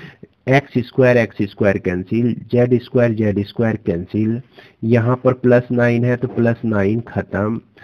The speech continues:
उसके बाद ये जो बच जाता है टू एक्स और यह प्लस सिक्स एक्स माइनस सिक्स जेड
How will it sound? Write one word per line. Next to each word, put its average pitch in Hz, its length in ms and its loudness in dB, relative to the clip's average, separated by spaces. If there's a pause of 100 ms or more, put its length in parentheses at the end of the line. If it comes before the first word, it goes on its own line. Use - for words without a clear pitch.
(400)
उसके 120 420 0 (140)
बाद 117 480 4
ये 117 400 0
जो 110 160 -2 (140)
बच 117 240 2
जाता 95 440 -2
है 104 420 0
टू 127 760 -2
एक्स 104 580 -2 (120)
और 107 220 0
यह 110 320 -2 (180)
प्लस 101 340 2 (240)
सिक्स 120 320 -2 (140)
एक्स 92 440 -6 (640)
माइनस 107 680 2 (240)
सिक्स 139 360 -4
जेड 101 560 0